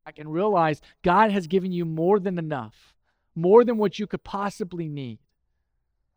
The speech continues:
And be willing to look outwardly. Maybe you start with three to five percent. Maybe it grows from there. Maybe it's just what you can do right now. Maybe it's a couple of dollars, whatever it is.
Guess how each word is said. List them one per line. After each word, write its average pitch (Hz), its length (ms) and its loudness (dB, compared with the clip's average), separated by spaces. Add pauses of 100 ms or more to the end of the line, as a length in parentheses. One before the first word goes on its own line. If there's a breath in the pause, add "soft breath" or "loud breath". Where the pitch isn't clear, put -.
(720)
And 135 80 -14
be 143 80 -4
willing 156 320 -2
to 151 120 -10
look 147 240 -6
outwardly. 139 600 -6 (160)
Maybe 185 260 0
you 202 80 -4
start 170 400 0
with 139 260 -12 (400)
three 170 200 0
to 170 80 -6
five 156 280 0
percent. - 400 -18 (1200)
Maybe 151 240 0
it 165 100 -2
grows 165 380 2
from 156 220 -12
there. 113 300 -10 (500)
Maybe 165 220 2
it's 175 120 0
just 170 180 -10
what 185 300 -2
you 196 80 -8
can 180 180 -6
do 170 300 0
right 160 300 2
now. 151 280 -2
Maybe 151 220 0
it's 180 80 0
a 180 60 -4
couple 185 320 -2
of 175 100 -2
dollars, 156 520 6
whatever 202 380 0
it 175 80 -2
is. - 480 -6